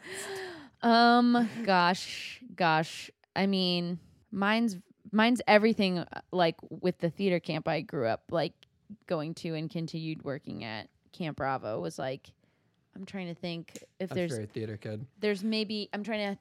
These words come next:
Speaker 1: think if there was one moment at it that was, like, the most theater kid, theater kid.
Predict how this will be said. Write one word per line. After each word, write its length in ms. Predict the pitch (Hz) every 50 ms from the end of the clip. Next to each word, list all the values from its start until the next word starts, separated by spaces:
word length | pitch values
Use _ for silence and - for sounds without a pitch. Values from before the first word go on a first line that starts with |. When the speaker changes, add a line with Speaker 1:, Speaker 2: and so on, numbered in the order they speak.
| _ -
Speaker 1:
think 160 | 202 190 185
if 60 | 180 170
there 100 | 185 180
was 140 | 170 170 165
one 360 | 160 160 170 165 165 165 165
moment 540 | 160 160 160 165 165 160 160 151 143 - -
at 160 | 170 147 143
it 140 | 143 127 -
that 100 | 160 127
was, 160 | - 160 156
like, 200 | - 151 143 -
the 80 | - 156
most 420 | 160 156 156 151 156 156 - -
theater 300 | - 180 160 160 165 185
kid, 260 | 185 - 226 - 214 -
theater 280 | - 196 196 - 240 233
kid. 300 | - 247 202 196 196